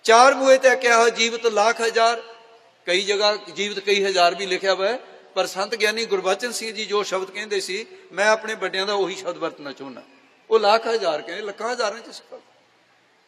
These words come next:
ਸਤਿਗੁਰੂ ਮਹਾਰਾਜ ਸਾਹਿਬ ਜੀ ਨੇ ਅੱਜ ਦੇ ਦਿਨ ਜੋਤੀ ਜੋਤ ਸਮਾਏ,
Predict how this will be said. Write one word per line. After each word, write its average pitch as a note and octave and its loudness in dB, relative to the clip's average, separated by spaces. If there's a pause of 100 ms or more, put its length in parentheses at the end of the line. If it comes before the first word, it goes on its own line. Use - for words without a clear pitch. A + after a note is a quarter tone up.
(880)
ਸਤਿਗੁਰੂ F#3 -8
ਮਹਾਰਾਜ D#3+ -4
ਸਾਹਿਬ C#3 -8
ਜੀ C3+ -12
ਨੇ B2 -16 (1600)
ਅੱਜ F3+ 2
ਦੇ F3+ -6
ਦਿਨ F3+ -8 (1080)
ਜੋਤੀ G3 0
ਜੋਤ A#3 2
ਸਮਾਏ, A#3 2